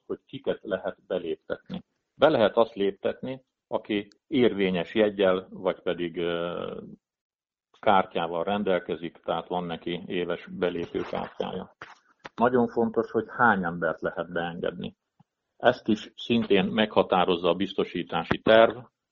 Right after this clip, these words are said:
hogy Szolnok vonatkozásába, ha jól emlékszem, akkor egy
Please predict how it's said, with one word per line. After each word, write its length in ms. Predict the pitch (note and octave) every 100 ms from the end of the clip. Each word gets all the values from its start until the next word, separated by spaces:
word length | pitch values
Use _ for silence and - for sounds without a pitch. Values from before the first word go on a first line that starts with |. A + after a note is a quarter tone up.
| _ _
hogy 120 | -
Szolnok 400 | - G#2+ G2 E2
vonatkozásába, 1200 | G2+ G2+ F#2 - F2+ F2+ E2+ - F2 E2+ E2+ F2 - - _
ha 180 | - F2+
jól 260 | G2 F#2
emlékszem, 520 | F2 F2 E2+ - F2
akkor 500 | E2 - - D#2+ - _ _ _ _ _ _ A#3 -
egy 380 | G2 F2 -